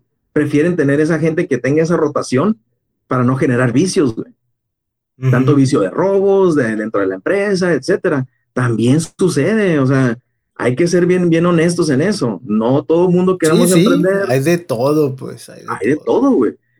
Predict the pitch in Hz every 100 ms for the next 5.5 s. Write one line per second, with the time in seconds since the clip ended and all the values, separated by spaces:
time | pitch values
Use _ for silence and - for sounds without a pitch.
0 | _ - 175 175 147 160 185 220 208 160
1 | 131 151 185 180 190 190 190 180 165 156
2 | 127 113 107 127 160 170 143 - 120 160
3 | - 117 107 127 151 143 135 123 104 117
4 | 143 151 127 - 98 147 170 147 113 117
5 | 127 160 165 185